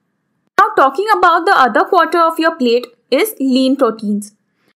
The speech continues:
Protein is one of the essential macronutrient. Our body uses protein to build, repair, and maintain most of your body's tissues and organs. Proteins are also necessary for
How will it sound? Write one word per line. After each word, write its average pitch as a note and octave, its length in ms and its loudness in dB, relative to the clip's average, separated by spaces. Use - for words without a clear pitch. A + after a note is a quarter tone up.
Protein F4+ 380 0
is G#4 200 -2
one C#4 220 2
of D#4+ 180 0
the F#4 140 0
essential C#4 480 -2
macronutrient. B3 1080 -2
Our F#4+ 180 2
body D4+ 380 2
uses C#4+ 400 -2
protein D4+ 560 -2
to F4 100 0
build, C4 420 0
repair, A#3+ 560 0
and E4+ 240 0
maintain C#4+ 480 -2
most C4 360 0
of G#4+ 140 -2
your G4+ 160 -2
body's C#4 380 0
tissues C4+ 580 -4
and G4+ 220 -2
organs. G#3+ 520 -2
Proteins F4+ 420 0
are A#4 240 2
also D4 260 0
necessary F4+ 600 -2
for F#4+ 180 0